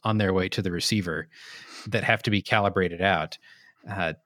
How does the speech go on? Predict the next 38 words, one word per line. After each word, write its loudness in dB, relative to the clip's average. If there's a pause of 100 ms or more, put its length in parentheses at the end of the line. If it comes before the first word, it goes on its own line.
(680)
so -4
I'm -2
sure 4
there's 2
some -2
pretty 2
fascinating 2
atmospheric 0
profile 2
data -12
in -2
there -4
as -8
well. -4 (320)
And 2
during 4
hurricanes, 0
you 0
know, 0
we -2
really 2
care 0
about -4
that -4 (100)
upper -2
part -2
of -6
the -2
atmosphere -4
that -6
most -2
of -8
the -8
time -8
we -10
just -6 (360)
don't -6
plot. -6